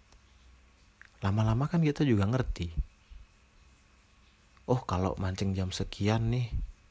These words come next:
ikannya ini, yang sering nongol gitu misalnya. Itu hobi. Ya, itu tadi selain, apa tuh tadi? Lupa deh.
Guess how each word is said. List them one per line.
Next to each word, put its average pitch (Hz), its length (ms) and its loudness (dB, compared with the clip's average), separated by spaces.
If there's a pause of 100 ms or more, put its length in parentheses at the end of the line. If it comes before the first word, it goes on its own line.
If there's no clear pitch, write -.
(760)
ikannya 98 560 0
ini, 104 560 0 (420)
yang 92 240 -4
sering 95 320 -2
nongol 107 480 0 (240)
gitu 85 320 -4
misalnya. 87 560 -2 (1200)
Itu 95 320 -6
hobi. 87 480 -4
Ya, 120 240 -6
itu 120 160 -10
tadi 107 240 -2
selain, 95 400 0 (1400)
apa - 240 -6
tuh 117 160 -2
tadi? 117 240 2 (240)
Lupa 85 400 -2
deh. 95 160 -4